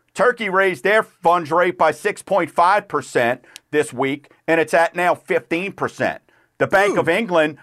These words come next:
Speaker 1: raised theirs by another fifty basis points. So I think where we're at right now with that, we're heading in the direct-, right direction.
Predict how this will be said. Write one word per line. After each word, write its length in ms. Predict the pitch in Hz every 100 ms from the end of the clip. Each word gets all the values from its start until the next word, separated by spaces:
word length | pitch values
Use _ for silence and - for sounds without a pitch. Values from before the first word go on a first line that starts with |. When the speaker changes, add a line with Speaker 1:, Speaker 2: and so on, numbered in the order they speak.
| _
Speaker 1:
raised 320 | 131 175 160 -
theirs 260 | 190 202
by 220 | - 160
another 240 | 165 165 156
fifty 400 | - 202 196 202
basis 480 | 143 123 113 113 -
points. 480 | 120 78 - _ _ _ _
So 560 | _ - 185 175 147 _ _ _
I 140 | 160 147
think 320 | 196 233 233
where 200 | 208 196
we're 160 | 180
at 220 | 170 175 170
right 200 | 151 143
now 240 | 160 160
with 320 | 117 113 156
that, 380 | 147 139 156 - _ _
we're 160 | 120 120
heading 280 | 170 220 214
in 120 | 160
the 80 | 147
direct-, 440 | 135 135 123 - _
right 280 | 120 127 120
direction. 560 | 117 107 101 - 120